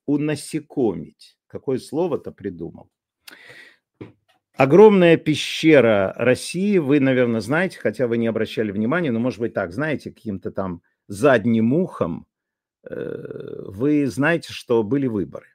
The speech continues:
местные выборы. Значит, э, огромная пещера России в полном восторге от результата выборов. Они официально подтвердили то,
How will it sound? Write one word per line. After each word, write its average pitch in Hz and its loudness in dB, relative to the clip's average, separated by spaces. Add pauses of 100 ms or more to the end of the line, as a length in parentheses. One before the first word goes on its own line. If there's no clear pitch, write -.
(340)
местные 113 -2
выборы. 73 -16 (1300)
Значит, 131 -2
э, 120 2 (1600)
огромная 151 0
пещера 139 0
России 170 -2
в - -4
полном 135 0
восторге 127 0
от 104 -4
результата 117 -2
выборов. 98 -8
Они 127 -2
официально 143 -4
подтвердили 110 -4
то, 190 -2